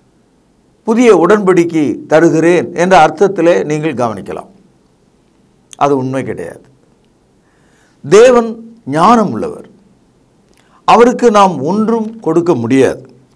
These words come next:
அவருக்கு எல்லாம் தெரிந்திருக்கிறது. அப்போஸ் நடபடிகள் பதினைந்தாவது அதிகாரம்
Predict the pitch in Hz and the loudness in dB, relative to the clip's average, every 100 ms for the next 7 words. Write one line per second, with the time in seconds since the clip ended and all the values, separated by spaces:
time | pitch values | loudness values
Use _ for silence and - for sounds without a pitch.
0 | _ _ _ _ _ _ - 151 202 196 | _ _ _ _ _ _ -2 2 4 2
1 | 185 156 135 170 180 175 170 - 131 131 | -2 0 0 2 2 2 0 -2 0 0
2 | 113 98 - 78 - _ _ _ - 135 | -4 -6 -10 -14 -14 _ _ _ -8 0
3 | 214 226 - 151 151 139 135 151 151 - | 4 4 2 0 2 2 2 2 0 -4
4 | - - _ _ _ _ _ - 143 175 | -14 -20 _ _ _ _ _ -2 0 2
5 | 185 185 160 139 120 110 113 113 120 151 | 0 2 2 2 0 -4 -4 -2 -2 -2
6 | - | -6